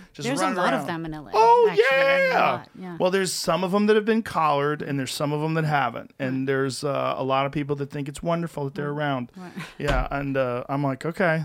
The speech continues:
Speaker 1: I'm, look, I'm glad they're real. I, I love the fact that a mountain lion is a real animal.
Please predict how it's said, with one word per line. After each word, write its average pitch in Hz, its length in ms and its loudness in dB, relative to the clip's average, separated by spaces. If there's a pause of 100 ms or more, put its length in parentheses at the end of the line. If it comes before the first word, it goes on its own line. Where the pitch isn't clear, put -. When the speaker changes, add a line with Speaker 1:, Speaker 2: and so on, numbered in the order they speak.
(140)
Speaker 1:
I'm, 147 180 -2
look, 175 140 0
I'm 208 140 2
glad 185 320 4
they're 147 160 4
real. 139 400 -2
I, 156 120 2
I 156 260 2
love 156 500 2
the 143 80 2
fact 135 380 0
that 139 100 -2
a 131 80 -2
mountain 139 320 -2
lion 127 220 -4
is 117 120 -8
a 120 60 -8
real 127 260 -4
animal. 120 380 -6